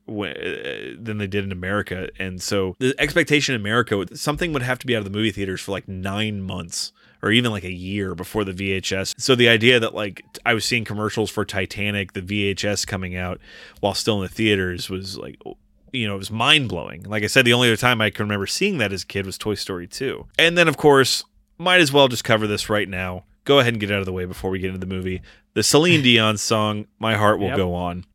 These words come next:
Speaker 1: James Cameron was adamant about not including any song in the film, not even over the closing credits, since he often finds they don't fit tonally.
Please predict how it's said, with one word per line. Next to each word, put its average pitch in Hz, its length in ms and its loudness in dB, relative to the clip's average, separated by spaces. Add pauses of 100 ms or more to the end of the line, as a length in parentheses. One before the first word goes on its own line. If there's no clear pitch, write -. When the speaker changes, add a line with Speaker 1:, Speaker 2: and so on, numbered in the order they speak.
Speaker 1:
James 170 360 2
Cameron 135 480 2
was 107 160 -2
adamant 120 480 0
about 107 240 0
not 113 240 2
including 113 500 2
any 135 240 -2
song 120 320 -2
in 110 80 -4
the 101 60 -4
film, 101 560 -2
not 113 240 0
even 113 360 0
over 107 300 0
the 98 80 -6
closing 98 400 -2
credits, 101 560 0
since - 380 -6
he 104 360 0
often 117 400 -2
finds 107 440 -4
they 101 120 0
don't 101 260 -4
fit - 360 -4
tonally. 95 560 -6